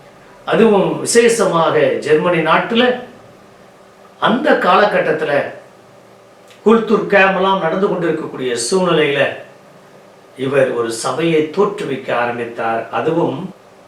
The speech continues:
அது நற்செய்தி போதகர் சபையை உருவாக்க வேண்டும் என்று துடித்தவர். நீ ஒரு புனிதனா அல்லது முட்டாளா என்று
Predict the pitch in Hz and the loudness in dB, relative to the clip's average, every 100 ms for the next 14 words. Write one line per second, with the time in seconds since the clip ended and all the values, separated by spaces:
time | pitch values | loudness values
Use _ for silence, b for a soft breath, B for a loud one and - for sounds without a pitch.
0 | - - 220 175 160 - 254 262 247 202 | -10 0 2 2 0 0 2 4 2 0
1 | 214 214 202 170 - 175 180 160 - - | 4 4 4 0 -2 0 0 0 -2 -4
2 | 151 180 170 170 185 156 156 160 135 131 | -2 0 0 0 -2 0 0 -2 -4 -6
3 | - 123 - - - - - 120 160 196 | -8 -10 -10 -10 -10 -12 -14 -6 -2 -2
4 | 185 139 127 - 165 190 175 131 131 226 | 0 -2 -4 -6 -4 -2 -2 -2 -2 -4
5 | - - - - - 135 143 190 107 113 | -12 -20 -20 -20 -6 -2 -2 -2 -6 -10
6 | - 156 - - - - - - - - | -6 -4 -4 -6 -14 -20 -20 -20 -20 -20
7 | - - - - 185 214 220 175 196 226 | -20 -20 -12 -2 2 4 4 6 4 2
8 | - | -2